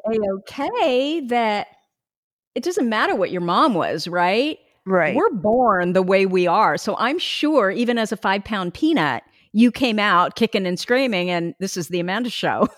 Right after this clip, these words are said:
Speaker 1: <laughs>
Speaker 2: Actually, I was caught before I hit the floor because they told my mom sh-, that she had,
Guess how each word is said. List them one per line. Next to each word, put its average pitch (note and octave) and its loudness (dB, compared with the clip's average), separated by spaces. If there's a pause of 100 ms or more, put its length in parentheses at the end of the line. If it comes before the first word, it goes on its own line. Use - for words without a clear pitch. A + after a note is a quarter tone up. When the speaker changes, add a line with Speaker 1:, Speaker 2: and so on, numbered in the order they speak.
(140)
Speaker 1:
<laughs> - -12
Speaker 2:
Actually, G#3 0
I F3 2
was E3+ -4
caught - -2
before E3+ -2
I F3+ 0
hit F3+ -4
the - -4
floor F3 2
because D#3+ -6
they D3+ 0
told E3 -2
my D#3 0
mom D#3+ 0
sh-, - -12
that - -8
she D#3 -4
had, D3+ -4